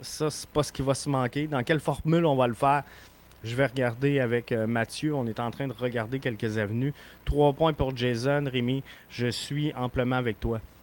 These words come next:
Et, et je pense que les gars le méritent. Je pense que la formation le mérite. Je pense que les fans également, qui ont été là, beau temps, mauvais temps, cette saison, le méritent également. Euh, ça couronnerait toute une saison pour le C F Montréal.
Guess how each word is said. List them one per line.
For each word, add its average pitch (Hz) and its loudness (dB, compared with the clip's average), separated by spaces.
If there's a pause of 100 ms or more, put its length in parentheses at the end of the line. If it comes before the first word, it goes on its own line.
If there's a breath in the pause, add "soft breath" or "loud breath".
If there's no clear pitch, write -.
(140)
Et, 147 2
et 139 6
je - -2
pense 190 2
que - 0
les 139 2
gars 170 4
le 180 4
méritent. 139 2
Je - -12
pense 139 0
que 147 2
la 117 2
formation 160 2
le 147 -2
mérite. 120 -2
Je - -12
pense 131 -4
que 127 -4
les 110 -2
fans 190 4 (160)
également, 165 6
qui 156 -4
ont 131 4
été 175 4
là, 170 6
beau 151 2
temps, 170 4
mauvais 143 4
temps, 156 0
cette 131 -4
saison, 123 0 (360 loud breath)
le 151 6
méritent 147 2
également. 135 2 (500 loud breath)
Euh, 123 -2
ça 147 2
couronnerait 175 6 (500)
toute 233 8
une 165 6
saison 139 4
pour 139 0
le 123 2
C 139 0
F - -2
Montréal. 131 4